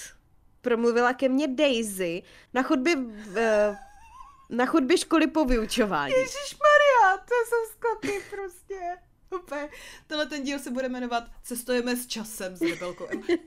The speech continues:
Speaker 2: Prolomila časoprostorové kontinuum, Em-, Rebelka Emma prostě. A její autorka.
Speaker 1: "Hele,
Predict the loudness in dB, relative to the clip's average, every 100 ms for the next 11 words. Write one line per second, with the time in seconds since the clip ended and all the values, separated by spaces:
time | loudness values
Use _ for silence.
0 | -2 -2 -6 -4 -12 -12 _ _ -4 0
1 | 2 2 0 0 -2 -4 -12 -10 -8 -8
2 | -10 -8 -6 -6 -6 -8 -10 -10 -10 -12
3 | -14 -12 -10 -10 -8 -6 -6 -8 -10 -14
4 | -14 -14 -14 -16 -16 -18 _ _ _ _
5 | -20 _ -14 -8 -8 -6 -8 -8 -10 -10
6 | -8 -12 -12 -16 -20 _ -20 _ -12 -2
7 | 2 4 6 6 4